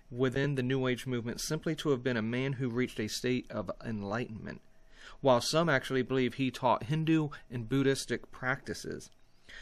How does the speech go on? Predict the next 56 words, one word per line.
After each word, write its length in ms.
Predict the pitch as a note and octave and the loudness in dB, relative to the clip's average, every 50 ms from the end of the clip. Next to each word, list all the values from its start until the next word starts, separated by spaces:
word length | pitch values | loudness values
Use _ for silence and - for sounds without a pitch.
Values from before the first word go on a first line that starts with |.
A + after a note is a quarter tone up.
| - - - | -12 -8 -4
Many 240 | B2 B2 C3 D3+ D#3 | -2 0 2 2 4
believe 320 | - C#3+ C#3 C#3 C3+ B2 | 4 4 4 4 4 2
he 140 | - C#3+ C#3 | 2 2 2
was 100 | C3 A#2+ | 2 2
imbued 400 | B2+ A#2+ A2+ A#2 B2 B2+ C3 A#2+ | 0 -2 -2 0 0 0 0 0
with 140 | B2+ A#2 - | -2 -4 -4
the 80 | A#2 | -4
Christ 400 | G#2 - - C3+ D3+ D#3 - - | -6 -2 0 0 0 0 -2 -2
force, 240 | - A#2 A2 G#2+ - | 0 0 0 0 -2
as 100 | A2 G#2 | -4 -6
they 140 | G#2 G2 A2 | -6 -6 -6
call 240 | - - B2+ C3 B2+ | -4 -2 -2 0 0
it, 80 | G#2+ | -2
which 200 | G#2+ C3 C#3+ - | -2 -2 -4 -2
lies 300 | D#3+ D#3+ D#3+ D#3 D3 B2+ | -2 -2 -2 -2 -2 -2
dormant 420 | A#2+ C#3+ C3+ D3+ E3 D3+ B2 - - | -2 -2 0 0 0 0 -2 -4 -4
within 280 | A2 B2 A#2+ B2 A#2 | -4 -4 -4 -2 -4
each 260 | A#2 A#2 - - - - | -4 -4 -6 -10 -12 -6
person, 420 | - C#3+ C#3+ C#3 - A2 G#2+ A2 | -4 -2 -2 -2 -4 -6 -4 -2
waiting 300 | A2+ B2+ C3+ C#3+ E3 E3 | 2 2 2 2 2 0
to 80 | D3+ C#3+ | -2 -2
be 140 | C#3+ C#3 | -2 -2
realized 480 | B2 A#2+ D3 D#3+ D3 G#2+ F#2+ G2 G2+ - | 0 0 0 0 2 0 0 0 -2 -4
so 100 | - B2 | -4 -2
that 160 | A2+ A2 - - | -2 -2 0 0
all 180 | - A#2+ B2 | 0 0 0
may 140 | B2 A#2+ A2+ | 0 -2 -2
experience 540 | G#2+ G2+ - - - A2+ A2 G#2 - - - | -2 -4 -8 -8 -6 -4 -4 -4 -4 -6 -8
enlightenment. 540 | F2+ F2 F2+ G2+ G#2+ - - - - - - - - - - - - - - - - - - - - - - - - - | -10 -6 -6 -6 -6 -6 -8 -10 -10 -10 -12 -16 -20 -20 -20 -20 -20 -20 -20 -20 -20 -20 -20 -20 -18 -16 -16 -16 -14 -6
Many 260 | - C3+ D3 F3 F3 | -2 0 2 2 4
actually 280 | E3 D3 C#3+ - D3+ C#3 | 2 2 2 2 0 2
believe 260 | B2 C3 C#3 C3+ A#2+ | 4 4 4 4 4
in 120 | B2 G#2+ F#2+ | 2 -2 -4
karma, 520 | - - - D3+ D3 A#2+ F#2 - - - - - - - - - | -4 -2 -2 0 0 0 -2 -6 -8 -10 -14 -16 -18 -20 -18 -8
in 140 | - C#3+ C#3 | -4 -2 -2
a 60 | B2+ | 0
view 220 | A#2 B2 D3 D#3 D#3+ | 0 0 0 2 2
of 140 | D3 B2+ B2+ | 0 0 0
reincarnation, 720 | D3 D#3 E3 D#3 - - E3 D#3 D3+ D3+ C#3 - - B2 | 0 0 0 -2 -2 -2 0 0 0 -2 -2 -2 -2 -2
in 80 | A2+ | -2
that 180 | A2+ A#2 A2 - | 0 -2 -2 -2
situations 640 | - D3 C#3+ - - D3+ D#3 D3+ - - D#3 C#3+ - | -4 -6 -6 -4 -2 -2 -2 0 -2 -4 -6 -6 -6
in 100 | C#3+ A#2 | -4 -4
the 60 | F#2+ | -2
life 300 | G#2 A2 A#2 C#3 C#3 - | -2 -2 -2 -2 -2 -4
that 140 | - A#2 A2 | -4 -4 -2
we 120 | C3 B2+ | 0 -2
live 280 | B2 A#2+ C3+ C#3+ C3 A2 | 0 0 0 0 0 0
are 100 | G#2+ G#2+ | 0 -2
due 220 | G#2 B2 C3 C#3+ | -2 -2 -2 -4
to 120 | C#3 - C3+ | -2 -4 -4
the 120 | A2+ G#2+ | -4 -4
past 400 | - - - C3 C#3 C#3+ C#3+ - | -6 -4 -4 -2 -2 -4 -4 -6
and 100 | C3 A2+ | -8 -8
previous 420 | - - C#3+ C#3 C3 B2+ A#2 - - | -4 -2 -2 0 0 -2 -2 -2 -4
lives 480 | G#2+ B2+ C#3+ C3 F#2 - - - - | -4 -2 -2 0 -2 -2 -4 -8 -12